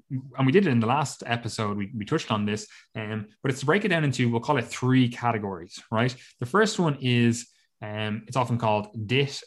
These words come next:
or T E F, uh, or D I T or T E F, which is dietary induced thermogenesis or the thermic effect of feeding. Um,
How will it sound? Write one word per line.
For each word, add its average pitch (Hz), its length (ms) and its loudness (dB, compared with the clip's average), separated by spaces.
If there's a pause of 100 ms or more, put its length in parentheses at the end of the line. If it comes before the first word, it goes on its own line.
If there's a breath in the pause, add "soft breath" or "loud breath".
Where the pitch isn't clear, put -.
or 104 540 -2 (100)
T 113 320 0
E 107 60 -2
F, 135 440 -2
uh, 104 140 -10
or 98 140 -12
D 160 180 0
I 165 80 0
T 143 520 0
or 107 200 -2
T 110 280 -4
E 110 40 -2
F, 127 260 -2
which 117 200 -6
is 110 200 -6 (280 loud breath)
dietary 123 420 2
induced 110 300 -2
thermogenesis 127 840 0
or 107 380 -2
the 117 80 -8
thermic 117 300 0
effect 107 260 -8
of 98 80 -16
feeding. 151 480 0 (200)
Um, 104 360 -6